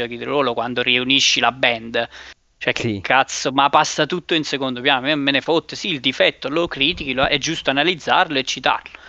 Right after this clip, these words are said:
Speaker 1: Ma poi la ciccia che ti resta nel cuoricino è quella roba là del concerto, cioè là mi sono messo proprio a piangere, dico, "Ma che,
Speaker 2: <laughs>
Speaker 1: ma chi cazzo mi ha fatta mai giocare una cosa del genere?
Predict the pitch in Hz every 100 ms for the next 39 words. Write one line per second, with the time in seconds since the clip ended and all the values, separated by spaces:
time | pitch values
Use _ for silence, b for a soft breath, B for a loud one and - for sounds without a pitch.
0 | B - _ 123 139 175 139 131 131 -
1 | 175 - 151 139 - 151 143 - 135 139
2 | 147 - 151 139 131 120 117 - 127 127
3 | 135 139 123 131 143 123 - 117 110 139
4 | 120 - - 120 135 147 165 147 127 123
5 | 123 - 139 143 - - 135 131 127 127
6 | 135 139 147 - 151 - 143 160 180 220
7 | - 156 139 - 180 147 160 165 151 156
8 | 156 135 135 131 131 127 147 143 127 120
9 | -